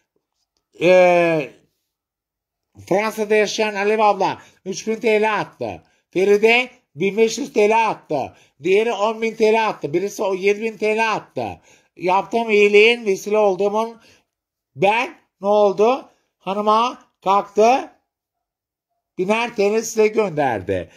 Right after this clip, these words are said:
İki bin fazla gönderdiği için başına yemini taktın. Ben senin gibi ağlamam. Ben delikanlılara konuşurum. Tamam mı?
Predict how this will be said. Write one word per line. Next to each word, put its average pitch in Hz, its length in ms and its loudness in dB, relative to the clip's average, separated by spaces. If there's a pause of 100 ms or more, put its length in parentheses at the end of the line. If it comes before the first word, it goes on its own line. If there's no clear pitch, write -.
(200)
İki 208 280 -2
bin 233 160 -4
fazla 208 400 0
gönderdiği 214 680 -2
için 190 300 -6 (320)
başına 208 380 -2
yemini 214 460 2
taktın. 160 720 -4 (560)
Ben 151 140 -8
senin 202 260 -10
gibi 180 180 0
ağlamam. 170 720 2 (480)
Ben 180 240 -4
delikanlılara 190 640 -2
konuşurum. 104 720 -8 (1000)
Tamam 202 340 0
mı? 123 280 -2